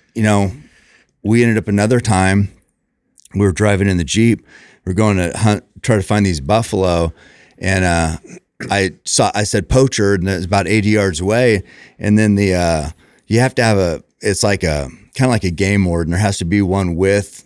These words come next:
like, like, people from United States over there hunting, and there has to be one in the party.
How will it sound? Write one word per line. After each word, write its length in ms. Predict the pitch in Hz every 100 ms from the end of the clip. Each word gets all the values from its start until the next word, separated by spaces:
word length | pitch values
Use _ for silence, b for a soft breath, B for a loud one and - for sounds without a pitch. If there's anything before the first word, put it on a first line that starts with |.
| _
like, 180 | 85 - _ _ _ -
like, 260 | 87 78 -
people 260 | 101 90
from 640 | 85 90 85 80 76 71 _ _
United 380 | - 90 87 85
States 420 | - 80 78 80
over 160 | 82 71
there 140 | 82
hunting, 380 | 90 92 95 98 B B B B B B
and 180 | 98 98
there 100 | 98
has 200 | 110 107
to 60 |
be 160 | 90 110
one 220 | 95 101
in 100 | 95
the 80 | 82
party. 440 | 107 107 98 87